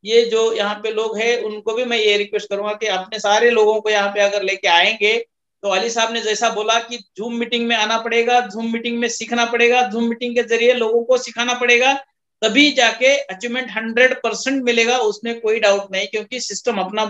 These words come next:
बहुत strong है और अपना leader भी बहुत stable है, बहुत strong है। इसीलिए अगर कुछ कमी है तो हम में है, अगर हम वो कमी अगर निकाल देंगे तो पूरी system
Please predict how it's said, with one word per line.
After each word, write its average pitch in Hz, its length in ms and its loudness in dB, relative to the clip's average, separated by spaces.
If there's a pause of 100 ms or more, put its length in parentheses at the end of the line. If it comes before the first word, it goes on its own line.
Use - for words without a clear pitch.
बहुत 214 320 2
strong 233 320 2
है 262 120 4 (440)
और 220 180 6
अपना 233 360 0 (480)
leader 247 400 6
भी 269 120 0
बहुत 233 340 2
stable 233 340 -2
है, 233 80 0
बहुत 220 340 -6
strong 220 300 -4
है। 233 220 -2 (240)
इसीलिए 233 500 4 (340)
अगर 285 260 4
कुछ 294 180 -6
कमी 226 260 -4
है 220 220 -4 (320)
तो 214 180 -2
हम 220 200 -2
में 254 180 4
है, 208 280 2
अगर 202 300 -2
हम 208 160 -4 (460)
वो 247 220 4
कमी 247 240 2
अगर 220 240 0
निकाल 208 280 -2
देंगे 196 320 -2
तो - 360 -12
पूरी 262 680 -4
system 247 500 -2